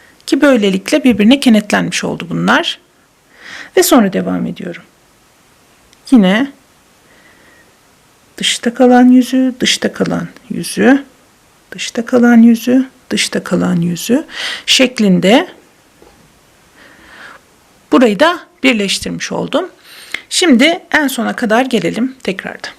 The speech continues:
Evet, ben bütünüyle diktim, geldim. En son kısmına da düğüm attım.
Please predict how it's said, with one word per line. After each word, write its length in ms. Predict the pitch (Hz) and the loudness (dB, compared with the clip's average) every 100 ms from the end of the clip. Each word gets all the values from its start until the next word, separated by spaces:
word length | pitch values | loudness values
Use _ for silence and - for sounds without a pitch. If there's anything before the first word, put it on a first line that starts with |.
| _ _ _ _ _ _ _ _ _ _ - | _ _ _ _ _ _ _ _ _ _ -2
Evet, 360 | 277 254 240 - | 0 0 -2 -2
ben 260 | 233 294 - _ _ _ | -2 -2 -8 _ _ _
bütünüyle 500 | 262 254 277 226 202 | -6 2 4 4 2
diktim, 360 | 226 226 - 185 | -2 -4 0 2
geldim. 540 | 190 214 226 247 262 - _ _ _ _ - - - - | 2 0 0 -4 -6 -10 _ _ _ _ -20 -20 -14 -2
En 160 | 285 277 | -2 -2
son 440 | - 214 226 277 - - | -2 -2 -2 -4 -12 -6
kısmına 440 | 233 - 208 190 | -4 0 0 0
da 160 | 180 170 | -2 0
düğüm 200 | 240 247 | 2 4
attım. 460 | 247 - - 262 | 2 -2 -8 -8